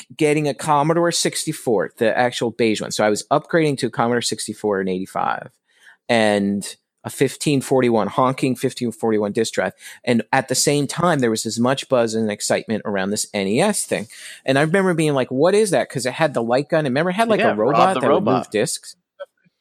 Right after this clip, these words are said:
Speaker 1: Yeah, I was, like, fascinated by that, but we didn't get it because we could only get one thing. And I remember there was a guy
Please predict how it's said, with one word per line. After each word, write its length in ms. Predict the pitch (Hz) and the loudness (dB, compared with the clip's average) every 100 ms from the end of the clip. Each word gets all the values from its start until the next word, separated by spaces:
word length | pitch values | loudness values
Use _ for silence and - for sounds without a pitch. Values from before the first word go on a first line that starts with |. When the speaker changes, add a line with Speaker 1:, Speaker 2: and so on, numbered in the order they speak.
| _ _ _ _ _ _ _ _ _ - | _ _ _ _ _ _ _ _ _ -4
Speaker 1:
Yeah, 440 | 151 220 170 - - | 0 2 2 -2 -2
I 80 | |
was, 160 | 160 175 | 0 2
like, 140 | 160 | 0
fascinated 640 | - 180 196 233 - 120 104 | 0 0 2 0 0 0 0
by 160 | 101 | 0
that, 220 | 101 104 - | 0 0 0
but 100 | 127 | 0
we 120 | 143 | 2
didn't 220 | 170 147 | 0 0
get 260 | 220 330 320 | 2 2 2
it 180 | - - | 0 -4
because 320 | 135 117 135 | -6 -4 -4
we 80 | 139 | -4
could 140 | - | -2
only 180 | 151 151 | -2 0
get 180 | 143 135 | 0 -2
one 220 | 127 120 | -2 -4
thing. 400 | 117 196 180 120 | -2 0 0 0
And 60 | - | -2
I 40 | |
remember 260 | 127 139 156 | -2 0 0
there 80 | 147 | 0
was 100 | 139 | -2
a 60 | 113 | -2
guy 460 | 127 131 143 156 | 0 2 2 0